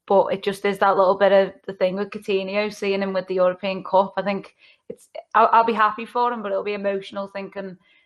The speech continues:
you know, I'm just glad Liverpool sort of got there first to do it. Other than that, because, you know, he's, he's gone to Spain, won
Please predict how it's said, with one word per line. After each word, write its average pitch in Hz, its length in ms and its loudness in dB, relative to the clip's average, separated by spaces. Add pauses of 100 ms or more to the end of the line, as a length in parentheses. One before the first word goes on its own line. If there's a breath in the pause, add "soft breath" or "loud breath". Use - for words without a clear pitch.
(160)
you 196 140 -6
know, 185 320 2
I'm 220 100 2
just 247 200 2
glad 226 200 6
Liverpool 214 400 2
sort 202 220 2
of 202 80 2
got 196 200 2
there 190 200 0
first 185 920 -6
to 180 120 -18 (500)
do 190 220 0
it. 190 180 2
Other 190 240 0
than 190 120 -4
that, 180 280 -2
because, 185 420 -8 (360 soft breath)
you 185 100 -10
know, 185 80 -4
he's, 185 220 -4
he's 180 220 -12
gone 196 220 2
to 185 80 -14
Spain, 185 420 0
won 180 240 -2